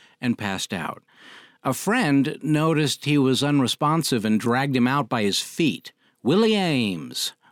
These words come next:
Willie, if you're listening to this, my brother would like to thank you again. If not for Willie's heroics, I might not have an older brother today. The rescue got a big write-up in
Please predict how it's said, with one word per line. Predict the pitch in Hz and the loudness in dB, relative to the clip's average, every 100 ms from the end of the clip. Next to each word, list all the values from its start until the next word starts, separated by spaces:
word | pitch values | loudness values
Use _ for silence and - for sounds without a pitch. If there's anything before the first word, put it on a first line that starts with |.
| 123 | 0
Willie, | 175 190 107 80 | 2 2 0 -2
if | 120 151 | -2 0
you're | 180 | 2
listening | 247 - 220 180 | 2 2 2 2
to | 147 | 2
this, | 117 101 - | 0 0 0
my | 127 131 | 0 0
brother | 117 139 147 151 135 120 - - - | 0 -2 0 0 -2 -4 -12 -20 -6
would | 131 147 | -2 0
like | 180 214 | 0 0
to | 254 | -4
thank | - 254 269 - | 0 2 2 2
you | 113 | 0
again. | 90 82 85 78 | 0 -2 -6 -6
If | 95 110 | -8 -2
not | 139 151 - | 0 0 -2
for | - 131 | -2 0
Willie's | 113 143 170 175 180 156 | 2 2 2 2 2 0
heroics, | - 147 127 131 135 95 80 - - - - - - - | -2 0 2 4 2 0 -4 -6 -6 -6 -12 -20 -20 -8
I | 143 | -2
might | 226 98 | 0 0
not | 101 104 - | -2 -4 -8
have | 101 113 113 | -4 -2 0
an | 113 | 0
older | 135 165 190 | 0 2 0
brother | 190 240 240 | 0 0 -2
today. | 95 87 85 - - _ - - _ _ | -2 -6 -8 -10 -18 _ -20 -20 _ _
The | 143 151 | 0 2
rescue | 208 220 - 170 135 | 2 0 2 2 4
got | 147 131 | 2 0
a | |
big | 113 147 233 | -2 0 2
write-up | 131 123 120 101 98 120 | 2 2 0 -2 -4 -2
in | 113 110 | 0 0